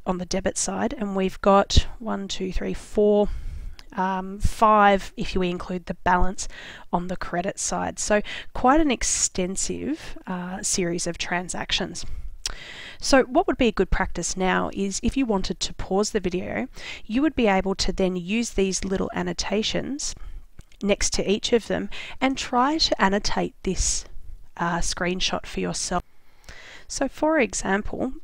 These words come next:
I've got here that my first annotation would be for the opening balance. I can tell that because of the cross-reference balance,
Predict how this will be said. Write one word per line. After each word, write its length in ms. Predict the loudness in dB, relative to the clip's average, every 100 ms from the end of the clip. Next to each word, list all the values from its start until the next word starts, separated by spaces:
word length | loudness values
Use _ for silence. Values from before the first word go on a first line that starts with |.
| 2
I've 220 | 4 6
got 180 | 6 4
here 500 | 0 -2 -2 -4 -4
that 340 | 0 2 2 0
my 220 | 0 4
first 580 | 4 4 2 2 -2 -4
annotation 760 | -2 -2 -2 -2 -4 -4 -4 -4 -10 -14 -18 -18 -20 -20 -20 4
would 140 | 6 8
be 140 | 6
for 160 | 6 2
the 160 | 2
opening 340 | 2 2 0 -2
balance. 560 | 6 6 6 2 -6 -8 -4
I 80 | -2
can 160 | 0
tell 220 | 2 2
that 200 | 6 6
because 380 | 4 -2 0 0
of 80 | -2
the 80 | -6
cross-reference 720 | -4 -4 -2 -4 -2 -6 -4
balance, 640 | -2 2 4 2 -4 -8